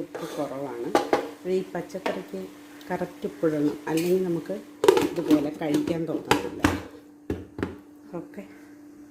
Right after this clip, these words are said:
അപ്പോൾ എൻ്റെ ചാനൽ എല്ലാവരും, ഏഹ്, സബ്സ്ക്രൈബ് ചെയ്യണം. കഴിഞ്ഞ വീഡിയോ ഞാൻ ആദ്യമായിട്ട് ഇട്ടതാണ്,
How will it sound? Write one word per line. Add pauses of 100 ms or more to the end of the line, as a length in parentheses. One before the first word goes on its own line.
(2000)
അപ്പോൾ (240)
എൻ്റെ (140)
ചാനൽ (120)
എല്ലാവരും, (760)
ഏഹ്, (880)
സബ്സ്ക്രൈബ്
ചെയ്യണം. (140)
കഴിഞ്ഞ (140)
വീഡിയോ (140)
ഞാൻ (120)
ആദ്യമായിട്ട്
ഇട്ടതാണ്,